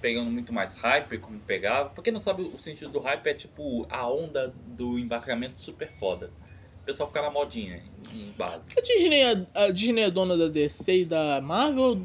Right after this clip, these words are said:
Speaker 2: ou
Speaker 1: Da
Speaker 2: só da
Speaker 1: M-,
Speaker 2: Marvel?
Speaker 1: da Marvel, da Marvel.
Speaker 2: Só
Speaker 1: Da
Speaker 2: da
Speaker 1: D-,
Speaker 2: Marvel?
Speaker 1: é, D C não, D C.
Speaker 2: Ah, da D C é a
Speaker 1: Warner Bros.
Speaker 2: É,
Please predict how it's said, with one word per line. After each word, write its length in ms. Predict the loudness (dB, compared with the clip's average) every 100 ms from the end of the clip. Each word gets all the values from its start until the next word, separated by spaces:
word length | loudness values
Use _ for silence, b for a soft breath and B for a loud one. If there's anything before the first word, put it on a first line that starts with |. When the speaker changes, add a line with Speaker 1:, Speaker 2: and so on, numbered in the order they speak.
| -4
Speaker 2:
ou 240 | 0 2
Speaker 1:
Da 100 | 4 4
Speaker 2:
só 100 | 6
da 80 |
Speaker 1:
M-, 80 | 4
Speaker 2:
Marvel? 300 | 0 -4 -2
Speaker 1:
da 80 | -2
Marvel, 420 | -2 -2 -4 -4
da 140 | -6 -4
Marvel. 220 | -4 0
Speaker 2:
Só 80 | 4
Speaker 1:
Da 60 | 4
Speaker 2:
da 40 |
Speaker 1:
D-, 40 | 4
Speaker 2:
Marvel? 300 | 0 -2 -6
Speaker 1:
é, 140 | -2 -2
D 100 | -4
C 180 | -10 -10
não, 100 | -10
D 160 | -8 -6
C. 60 | 4
Speaker 2:
Ah, 200 | 6 6
da 120 | 6
D 160 | 6
C 240 | 4 6 8
é 300 | 8 8 6
a 680 | 6 6 4 4 0 -6 -8 4
Speaker 1:
Warner 280 | 4 4 2
Bros. 340 | 2 2 -4 -8
Speaker 2:
É, 280 | -6 -6